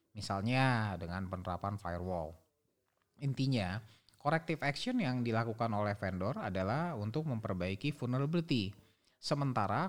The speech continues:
corrective action yang dilakukan di sisi end user adalah untuk menekan potensi terjadinya cyber threat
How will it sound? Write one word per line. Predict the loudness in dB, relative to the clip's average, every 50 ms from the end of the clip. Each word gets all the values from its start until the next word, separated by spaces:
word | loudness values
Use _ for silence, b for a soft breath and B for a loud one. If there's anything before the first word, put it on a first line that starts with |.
| 0
corrective | 2 2 2 2 2 -2 -4 -2 -4
action | -6 -6 -4 -4 -2 0 0
yang | 2 2
dilakukan | 2 2 2 2 0 -2 -2 0 0 2 2
di | 2 0
sisi | 0 -2 -6 -6 -4 -4
end | -2 -2 -2
user | -2 -2 -2 -4 -4 -2 -2
adalah | -2 0 0 0 0 0
untuk | -2 -2 -4 -4 -6
menekan | -4 -4 -4 -4 -2 -2 -2 -2 -2 -4
potensi | -4 -4 -2 -2 -2 -2 -2 -2 -2 -2 -2 -2
terjadinya | -4 -6 -4 -4 -4 -4 -4 -2 -2 -4
cyber | -2 -2 -2 -2 -2 -4 -6 -4
threat | -4 -2 -2 -2